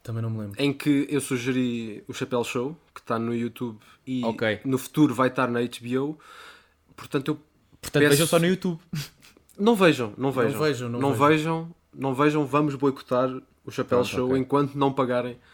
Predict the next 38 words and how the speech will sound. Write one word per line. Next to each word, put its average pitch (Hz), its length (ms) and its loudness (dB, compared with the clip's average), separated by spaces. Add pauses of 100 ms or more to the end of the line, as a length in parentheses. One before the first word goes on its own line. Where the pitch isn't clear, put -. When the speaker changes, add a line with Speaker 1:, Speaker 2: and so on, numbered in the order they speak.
(240)
Speaker 2:
ao 120 120 -6
Chapéu. 107 260 -6
Speaker 3:
Ok, 104 220 2
ok, 98 220 -4 (100)
ok. 90 240 -10 (200)
Speaker 1:
E 151 260 -4
é 143 80 0
só 135 160 -6
isso 131 220 -10
que - 60 -18
dizemos, 120 480 -8
não 113 140 -8
queremos 113 260 -10
também 107 220 -12
estragar. 104 460 -14
Speaker 3:
Não 110 100 -10
queremos. 110 280 -4
Speaker 2:
Exato. 107 260 -10 (320)
Speaker 1:
Pesqui-, - 160 -18
Speaker 3:
Fala - 180 0
aí. - 80 -2 (260)
Speaker 1:
é... 117 60 -6
Onde 139 120 -2
é 143 40 -4
que - 60 -14
podem 147 200 0
encontrar, 143 320 -6
Henrique? 160 340 -12 (640)
Speaker 3:
É 107 240 -2
no, 110 760 -2
portanto, 110 300 -4
é 117 60 2
no 120 140 -2
Instagram 113 420 -4
do, 107 480 -6
do 104 120 -8
Dave 110 180 -4
Chappelle. 113 340 -8